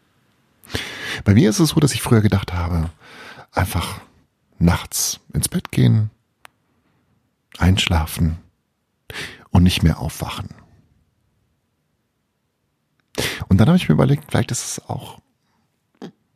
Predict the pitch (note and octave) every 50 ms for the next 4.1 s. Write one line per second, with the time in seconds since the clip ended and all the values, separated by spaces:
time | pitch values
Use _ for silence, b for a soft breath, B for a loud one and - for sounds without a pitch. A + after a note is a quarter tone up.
0 | _ _ _ _ _ _ _ _ _ _ _ _ _ _ _ _ - - - -
1 | G#2+ G#2 G2 F#2+ F2+ D2 - - _ _ _ _ _ _ _ _ _ _ _ _
2 | _ _ _ _ _ _ _ _ _ _ _ _ _ _ _ _ _ _ _ _
3 | _ B B B B - - - - A2 A2+ B2 C3 A#2+ G#2 G2+ F#2+ G2 G2+ F#2+
4 | F2+ G2